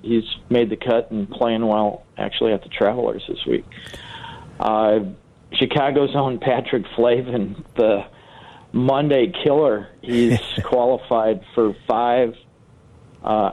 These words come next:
Speaker 1: in five Monday qualifiers, which is incredibly hard. You have to beat so many players,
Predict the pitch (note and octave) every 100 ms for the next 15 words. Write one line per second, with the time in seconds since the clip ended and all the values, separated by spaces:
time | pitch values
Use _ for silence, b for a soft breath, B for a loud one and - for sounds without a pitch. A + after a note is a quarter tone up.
0 | - A#2 G#2 B2+ A#2+ A#2+ B2 A#2+ G#2+ -
1 | A#2+ B2+ - B2 B2 C#3+ D#3 E3 D#3 D3
2 | B2 - D3+ D#3 D3 C3 A#2+ B2 A#2 A2
3 | A#2+ B2 A#2+ - A2 - B2 A2+ - -
4 | - B2 C3 B2 A2+ - _ - B2+ A#2+
5 | A#2+ A#2